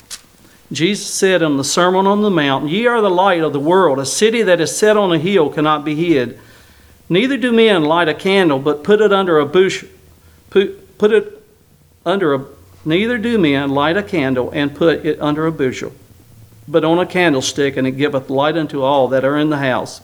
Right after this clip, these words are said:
Let your light so shine before men that they may see your good works and glorify your Father which is in heaven." I've heard some, <coughs> somebody would ask the Christian,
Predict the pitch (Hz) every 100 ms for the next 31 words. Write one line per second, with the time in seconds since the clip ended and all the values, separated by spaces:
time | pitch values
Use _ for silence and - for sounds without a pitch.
0 | - - - - - - - 147 202 202
1 | 202 175 180 202 - - 202 226 - 208
2 | 220 208 156 147 196 196 175 196 165 135
3 | 131 165 165 156 139 208 226 233 185 202
4 | 160 147 120 - - _ _ _ _ -
5 | 151 165 190 185 170 165 151 151 160 160
6 | 160 156 - - _ 165 165 165 156 147
7 | 139 127 123 127 - _ _ _ _ _
8 | _ _ _ _ _ _ _ - - 175
9 | 160 185 165 196 208 - - - - 180
10 | - - 508 - - 208 170 143 139 -
11 | 160 156 151 175 170 - 131 196 202 202
12 | 156 139